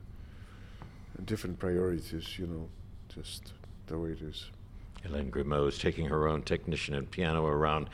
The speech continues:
Speaker 2: to a lot of places. You're not tempted to go that route, to have your own pianist, your own technician, your own piano and a truck that follows you?
Speaker 1: No, no, I don't do that.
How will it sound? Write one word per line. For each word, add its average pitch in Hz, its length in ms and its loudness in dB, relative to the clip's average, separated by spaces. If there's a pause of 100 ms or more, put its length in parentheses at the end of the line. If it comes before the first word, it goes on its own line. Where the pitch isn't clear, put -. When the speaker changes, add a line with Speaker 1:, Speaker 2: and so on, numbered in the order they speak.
(180)
Speaker 2:
to 92 100 10
a 87 40 12
lot 80 160 10
of 80 100 6
places. 80 220 8
You're 92 100 8
not 95 220 8
tempted 104 280 6
to 107 80 6
go 104 160 12
that 104 200 10 (220)
route, 113 440 10
to - 160 8
have 95 220 6
your 87 180 10
own 107 440 10
pianist, 104 540 8 (280)
your 104 140 12
own 101 120 12
technician, 147 560 12
your 123 180 12
own 110 420 12 (100)
piano 120 400 10
and 113 100 8
a 104 40 6
truck - 340 6
that 117 100 6
follows 123 400 8
you? 131 120 4 (680)
Speaker 1:
No, 180 320 10 (280)
no, 143 300 8
I 127 120 10
don't 139 320 6
do 135 220 8
that. 165 340 12